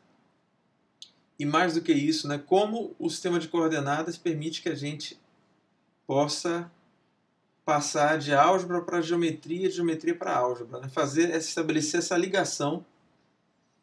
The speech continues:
entre álgebra e geometria. Então, a ideia principal da geometria analítica é essa, né? Sistema de coordenadas e essa possibilidade que ele dá de você passar de um,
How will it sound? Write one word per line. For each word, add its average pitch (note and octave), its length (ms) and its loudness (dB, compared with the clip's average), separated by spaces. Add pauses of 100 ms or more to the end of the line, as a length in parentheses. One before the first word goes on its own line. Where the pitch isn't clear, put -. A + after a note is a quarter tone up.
(180)
entre C#3+ 320 0
álgebra D#3 360 4
e D#3+ 40 6
geometria. D#3 680 -4 (1300)
Então, E3+ 460 2
a D#3+ 160 6
ideia D#3 400 2
principal G#3 380 -4
da E3 80 0
geometria E3 340 -2
analítica D#3+ 460 -2
é C3 140 -2
essa, A#2+ 220 -8
né? F#3 140 -8 (1160)
Sistema D#3+ 320 0
de D3+ 80 -2
coordenadas D#3+ 960 4
e E3 360 -6 (1300)
essa C3+ 220 -4
possibilidade D#3 680 0
que - 80 -2
ele D3 100 -4
dá C#3+ 220 2
de D#3 120 -4
você D#3 240 -8
passar D3+ 480 0
de C#3+ 80 -8
um, C#3+ 320 -6